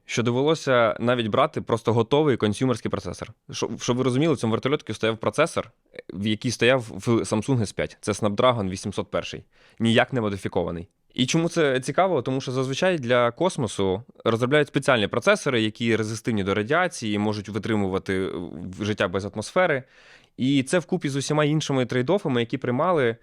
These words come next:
давали надію на те, що, ну, там було п'ять основних етапів, е, місії цієї, і основна задача була, п'ята, остання, це тестовий політ на Марсі. Один єдиний, і це був с-, самий великий успіх, на який розраховували взагалі люди.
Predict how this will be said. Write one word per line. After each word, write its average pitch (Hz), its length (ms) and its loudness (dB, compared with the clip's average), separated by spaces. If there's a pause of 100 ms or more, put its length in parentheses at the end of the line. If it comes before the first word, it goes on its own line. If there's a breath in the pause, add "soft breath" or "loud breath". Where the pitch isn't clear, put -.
(140)
давали 135 440 4
надію 131 460 2
на 104 100 4
те, 135 140 0
що, 117 360 0
ну, 131 80 -2
там 110 180 -2
було 113 160 0
п'ять 113 260 -2
основних 110 500 -6
етапів, 113 640 -2 (340)
е, 110 200 0
місії 107 360 0
цієї, 98 460 0 (380)
і 110 500 0
основна 139 320 2
задача 139 360 0
була, 104 240 0
п'ята, 107 320 2
остання, 90 480 -2 (320 soft breath)
це 127 160 2
тестовий 143 580 2
політ 113 280 0
на 117 60 0
Марсі. 87 360 -2
Один 131 320 2
єдиний, 131 420 2
і 104 40 -2
це 127 120 -2
був 120 160 0
с-, - 300 -4
самий 143 320 2
великий 120 300 0
успіх, 117 360 -4
на 113 60 0
який 120 260 -2
розраховували 110 580 -2
взагалі 98 360 -2
люди. 87 260 -4